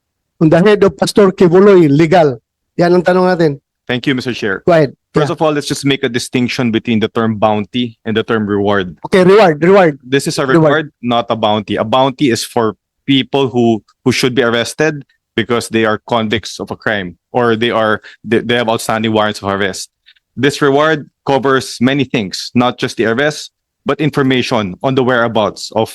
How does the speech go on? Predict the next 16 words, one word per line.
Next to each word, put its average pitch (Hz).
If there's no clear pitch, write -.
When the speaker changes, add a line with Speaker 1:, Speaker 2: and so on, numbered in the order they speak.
Speaker 2:
the, 107
of 113
the 135
various 131
accused, 135
no? 98
Kasama 120
din, 117
kasama 131
na 120
din 120
po 113
dun 110
si 117
Pastor 107
Kibuloy. 95